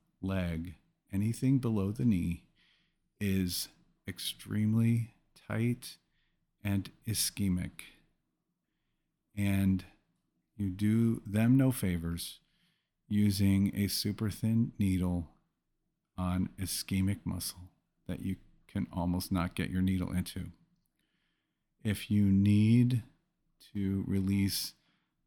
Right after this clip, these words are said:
the soleus, the tibialis posterior, the flexor digitorum longus, the peroneals,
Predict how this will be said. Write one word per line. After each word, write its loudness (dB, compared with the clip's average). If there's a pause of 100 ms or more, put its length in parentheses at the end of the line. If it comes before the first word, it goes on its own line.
the -8
soleus, 0 (480)
the -10
tibialis 0
posterior, -2 (580)
the -14
flexor -4
digitorum 0
longus, 0 (960)
the 4
peroneals, 0